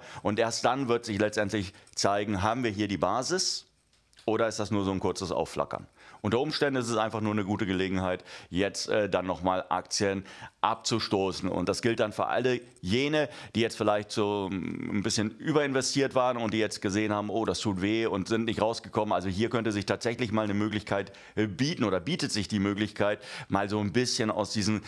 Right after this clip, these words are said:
risikoreicheren Anlagen,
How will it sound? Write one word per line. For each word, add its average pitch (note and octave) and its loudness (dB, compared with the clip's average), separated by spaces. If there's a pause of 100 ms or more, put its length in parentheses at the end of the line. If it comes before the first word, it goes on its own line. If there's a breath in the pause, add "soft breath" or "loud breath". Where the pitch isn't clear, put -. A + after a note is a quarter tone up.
(220 loud breath)
risikoreicheren G#2+ 0 (260 loud breath)
Anlagen, G#2 0